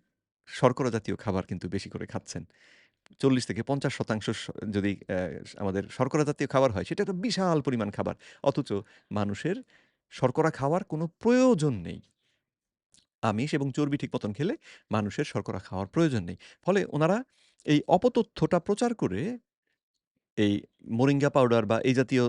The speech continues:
জিনিসগুলোর একটা বাজার তৈরি করে দিয়েছেন। এখন আবার সেই বাজারের বিরুদ্ধেই ওনারা, অ্যা, উম, খুব কথা বলছেন।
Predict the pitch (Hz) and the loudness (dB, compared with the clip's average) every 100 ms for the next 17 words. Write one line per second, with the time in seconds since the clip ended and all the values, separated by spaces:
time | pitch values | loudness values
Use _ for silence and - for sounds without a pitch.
0 | - 110 113 104 131 120 - 101 95 87 | 0 -2 0 0 2 2 0 -4 -4 0
1 | 107 120 120 143 143 139 120 143 143 143 | 0 0 0 0 0 0 0 0 0 -2
2 | - - - - 196 185 190 196 185 - | -6 -14 -4 2 2 4 0 0 0 2
3 | 170 160 160 160 151 135 107 113 104 98 | 4 6 6 6 4 0 0 0 0 -2
4 | 110 _ _ _ _ - 101 95 87 - | -6 _ _ _ _ -2 0 0 -4 -10
5 | - - 87 - - 110 - 123 - 123 | -18 -16 -14 -12 -14 -4 0 0 0 0
6 | 95 87 - | -2 -4 -8